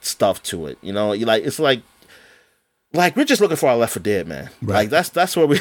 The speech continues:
Speaker 1: <laughs> that's what, that's what we're looking for. All right, um, but, I mean, not to say that they should change. I mean, it, that's what, that's what they're doing.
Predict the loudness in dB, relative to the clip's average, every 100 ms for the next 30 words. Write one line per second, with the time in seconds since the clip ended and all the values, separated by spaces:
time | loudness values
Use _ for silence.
0 | 0 -2 0 0 -2 0 -2 0 0 2
1 | 0 -2 -6 -12 -16 -16 -20 -20 -20 -18
2 | -2 2 2 4 2 2 0 0 2 0
3 | 2 -2 -4 -20 _ -18 -4 -2 0 0
4 | 0 0 0 0 0 0 0 -2 -2 -2
5 | 0 0 -2 -4 0 2 2 -2 -6 _
6 | _ _ _ _ _ -2 -2 0 0 0
7 | 2 0 0 0 _ -2 0 0 0 2
8 | 4 2 2 -2